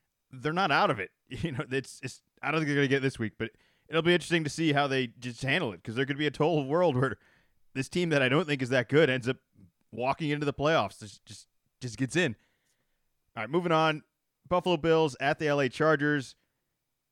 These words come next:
The Bills did it again. We're back. Are we back? How many times this year are we gonna say we're back? 'Cause they were gone for a little bit. We were all out on 'em, and this looks like the team we kind of expected the whole year. Complete beatdown, smackdown on Dallas. I,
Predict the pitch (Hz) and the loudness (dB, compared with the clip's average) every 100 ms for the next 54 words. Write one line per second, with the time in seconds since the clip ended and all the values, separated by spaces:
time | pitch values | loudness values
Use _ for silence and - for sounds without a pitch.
0 | _ _ _ _ 139 170 202 165 190 175 | _ _ _ _ -4 0 0 2 0 0
1 | 143 185 247 214 - 156 143 156 190 - | 0 0 -2 -6 -6 0 0 0 -2 -4
2 | - _ _ _ - 156 151 190 240 196 | -14 _ _ _ -6 -4 0 0 2 0
3 | 247 226 220 196 202 202 170 143 139 160 | -2 -2 -4 -4 -4 0 0 -2 -2 0
4 | 135 143 117 - _ 139 135 156 143 190 | 2 2 0 -4 _ -4 0 0 6 6
5 | 220 196 175 160 143 127 127 135 135 160 | 6 4 2 4 2 2 0 0 2 4
6 | 151 139 123 120 117 117 _ 127 131 127 | 6 6 4 2 -2 -4 _ -6 -4 -4
7 | 131 131 147 170 170 175 165 147 147 156 | -4 -4 -2 -2 -2 -4 -4 -4 -4 -4
8 | 139 117 135 123 - 143 139 123 123 117 | -4 -2 -2 -2 -4 -4 -6 -4 -2 -2
9 | 117 113 107 - _ _ _ _ _ 139 | 0 0 -2 -6 _ _ _ _ _ -12
10 | 123 156 202 156 160 - 135 127 - 135 | -8 -6 -6 -4 -4 0 2 0 -2 -2
11 | 139 135 127 123 117 107 104 98 131 143 | -2 0 -2 -2 -2 -6 -6 -2 0 2
12 | 143 - - _ _ _ - 131 131 | 0 -4 -16 _ _ _ -10 -8 -8